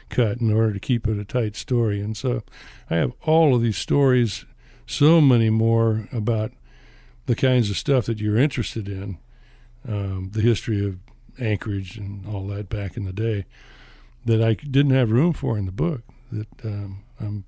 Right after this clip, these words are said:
planning on putting in the next one. And then on the back burner, there's a fictional book, um, that I hope to write.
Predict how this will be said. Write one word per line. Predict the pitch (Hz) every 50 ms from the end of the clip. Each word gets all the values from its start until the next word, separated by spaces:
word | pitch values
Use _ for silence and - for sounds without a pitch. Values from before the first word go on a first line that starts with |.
| -
planning | - - 123 117 113 104 98
on | 95 92
putting | - 120 117 107 104
in | 98 95 95 92
the | 92 92 98 110
next | 113 101 - -
one. | - 101 - - - - - - - - - - - - - -
And | - 113 110
then | 151 190 202 180 143 131 127 127 117 104 - - - - - - -
on | 131 123 117 104
the | 98
back | 98 120 139 156 139
burner, | 113 110 113 104 107 107 107 101 - - - - - - -
there's | 127 120 107 92
a | 98
fictional | - - 143 135 - - - 120 101 98 98 90 - - - - - - - _
book, | - - 110 107 - - - - - - - - - - - - - - - - - - - -
um, | 110 101 95 95 92 95 95 92 92 - - - - - - _ - - - - - - - -
that | - 113
I | 107 104
hope | 92 101 113 113 -
to | - 113
write. | 107 110 104 104 113 135